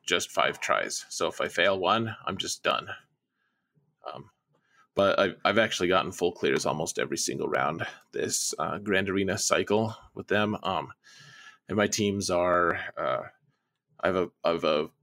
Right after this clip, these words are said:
fully operational C L S team. It's all Gear twelve and pretty good,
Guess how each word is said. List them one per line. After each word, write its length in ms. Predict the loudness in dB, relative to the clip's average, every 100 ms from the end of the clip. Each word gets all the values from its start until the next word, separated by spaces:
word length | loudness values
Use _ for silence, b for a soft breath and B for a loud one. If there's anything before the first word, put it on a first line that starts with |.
| -18
fully 540 | -2 2 4 4 2
operational 880 | 2 0 0 -2 0 -2 -2 -6 -6 -10
C 240 | -4 2
L 120 | 4 4
S 160 | 0
team. 240 | -2 -4 -4
It's 140 | -2
all 140 | -4
Gear 180 | -2 -2
twelve 580 | -2 0 2 0 -2 B B -12
and 240 | -8 -8 -8
pretty 240 | -6 -6
good, 420 | -2 2 2 0